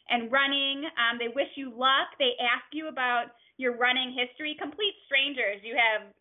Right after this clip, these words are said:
you have conversations with. And I just think that that is so, uh, so neat about Boston. And we were talking about twenty fourteen after the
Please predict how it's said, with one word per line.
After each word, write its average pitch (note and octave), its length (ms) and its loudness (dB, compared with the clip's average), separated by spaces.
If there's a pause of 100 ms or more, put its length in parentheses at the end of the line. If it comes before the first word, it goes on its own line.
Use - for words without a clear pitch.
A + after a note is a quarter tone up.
you A3 320 -12
have A#3 160 2
conversations A#3 720 -4
with. G#3 240 -6
And A#3+ 80 0
I B3+ 80 2
just D#4+ 160 -8
think D4 240 -4
that B3+ 160 -2
that A3+ 260 4 (460)
is A#3+ 160 0 (400)
so, C#4+ 480 4
uh, A#3 240 2 (160)
so D#4+ 160 4
neat C4+ 320 -4
about G#3+ 320 -2
Boston. G#3+ 480 -4
And A#3+ 160 -6
we B3+ 80 0
were B3+ 80 0
talking C#4+ 320 -2
about B3+ 320 0
twenty B3+ 240 -4
fourteen A#3+ 560 -2
after A3+ 320 -2
the A3 80 -8